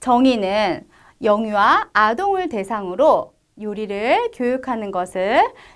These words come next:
네, 아까 말씀드렸는데요. 어, 그리고 아동요리의 탄생 배경에 대해서 과거에는 어땠고 현재에는 어땠고 미래 선진국들은 어떻게 진행이 되고 있는지도 설명을 드렸습니다. 우리나라도 선진국과 마찬가지로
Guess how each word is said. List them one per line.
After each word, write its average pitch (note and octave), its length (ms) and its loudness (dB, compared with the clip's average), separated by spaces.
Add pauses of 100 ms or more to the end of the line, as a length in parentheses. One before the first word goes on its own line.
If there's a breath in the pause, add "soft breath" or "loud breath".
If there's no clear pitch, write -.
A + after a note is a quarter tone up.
네, F#3 320 2
아까 F#3+ 220 -4
말씀드렸는데요. F3+ 1160 0 (600 soft breath)
어, A#3+ 400 4
그리고 E4+ 580 2
아동요리의 D4 720 2
탄생 A#4 380 -2
배경에 A3+ 480 0
대해서 F3 460 -6
과거에는 G3 520 0
어땠고 F3+ 600 -2 (140)
현재에는 G#4 520 0
어땠고 A3+ 720 0 (200 loud breath)
미래 B3 500 2
선진국들은 E4+ 800 -2
어떻게 A4 520 2
진행이 G#3+ 380 -6
되고 G#3+ 280 -2
있는지도 F#3+ 720 -2
설명을 D4 460 0
드렸습니다. F3+ 720 -8 (500 loud breath)
우리나라도 A#3 880 4
선진국과 D4+ 560 -2
마찬가지로 G#3 960 0